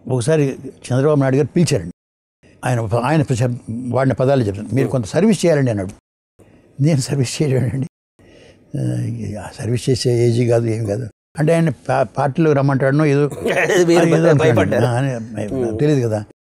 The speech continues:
Speaker 1: నేను ఇంకా ఈ యాక్టివిటీస్ ఏమంటే, అబ్బే, అబ్బే, సర్వీస్ అంటే అది కాదండి. మన భాషకి వాటికి సేవ చేయడం కోసం అని మీ, మీ, మీ లాంటి వాళ్ళు ఉండాలి.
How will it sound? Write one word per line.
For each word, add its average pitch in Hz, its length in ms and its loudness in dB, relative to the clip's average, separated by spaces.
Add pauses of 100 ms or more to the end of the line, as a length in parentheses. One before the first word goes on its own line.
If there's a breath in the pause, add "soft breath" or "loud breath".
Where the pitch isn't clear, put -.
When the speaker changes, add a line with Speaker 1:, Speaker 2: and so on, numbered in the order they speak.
(240)
Speaker 1:
నేను 135 200 2
ఇంకా 127 260 0
ఈ 110 240 -2
యాక్టివిటీస్ 107 560 -4
ఏమంటే, 107 200 -10
అబ్బే, 165 140 0
అబ్బే, 190 140 2
సర్వీస్ 165 320 0
అంటే 180 140 2
అది 165 180 2
కాదండి. 160 420 0 (920 soft breath)
మన 113 120 -2
భాషకి 156 540 -6
వాటికి 160 340 -2
సేవ 156 200 -4
చేయడం 156 320 -6
కోసం 156 260 -6
అని 151 140 -4
మీ, 143 160 -6
మీ, 131 240 0
మీ 127 180 0
లాంటి 135 300 0
వాళ్ళు 123 160 0
ఉండాలి. 120 320 0